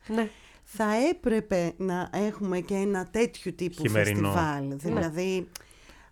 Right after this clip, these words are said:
Speaker 1: Ε,
Speaker 2: αλίμονο
Speaker 1: για μένα η
Speaker 2: και στη
Speaker 1: Αθήνα
Speaker 2: χώρα που
Speaker 1: αυτή
Speaker 2: γεννήθηκε
Speaker 1: τη
Speaker 2: το
Speaker 1: στιγμή
Speaker 2: θέατρο.
Speaker 1: είναι το, α, τι να πω, είναι το απο-, ο παλμός, ο παλμός της θεατρικής σκηνής της Ευρώπης, κατά τη γνώμη μου,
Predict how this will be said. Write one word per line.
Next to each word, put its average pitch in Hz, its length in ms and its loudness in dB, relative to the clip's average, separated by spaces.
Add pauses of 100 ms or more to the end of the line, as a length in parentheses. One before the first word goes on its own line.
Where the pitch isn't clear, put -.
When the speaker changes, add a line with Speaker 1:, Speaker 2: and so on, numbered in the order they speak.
(100)
Speaker 1:
Ε, - 40 -4 (100)
Speaker 2:
αλίμονο 214 300 6
Speaker 1:
για 269 120 8
μένα 269 360 6
η 240 80 2
Speaker 2:
και 214 100 -2
στη - 180 -2
Speaker 1:
Αθήνα 240 340 4
Speaker 2:
χώρα 330 220 8
που - 60 0
Speaker 1:
αυτή 302 120 2
Speaker 2:
γεννήθηκε 311 360 4
Speaker 1:
τη - 60 -2
Speaker 2:
το 208 60 2
Speaker 1:
στιγμή 196 240 4
Speaker 2:
θέατρο. 220 500 4
Speaker 1:
είναι 277 640 0 (760)
το, 240 120 2 (440)
α, - 360 -6 (760)
τι 285 100 2
να 269 100 6
πω, 208 140 0
είναι 240 160 2
το 240 200 -2
απο-, 233 420 -2
ο 202 100 0
παλμός, 220 920 2 (580)
ο 196 120 -2
παλμός 214 580 -2
της - 140 -6
θεατρικής 214 500 -8
σκηνής 269 600 -4 (760)
της 202 160 -8
Ευρώπης, 214 680 -4
κατά 220 200 -4
τη 214 80 -8
γνώμη 214 340 -2
μου, 349 260 0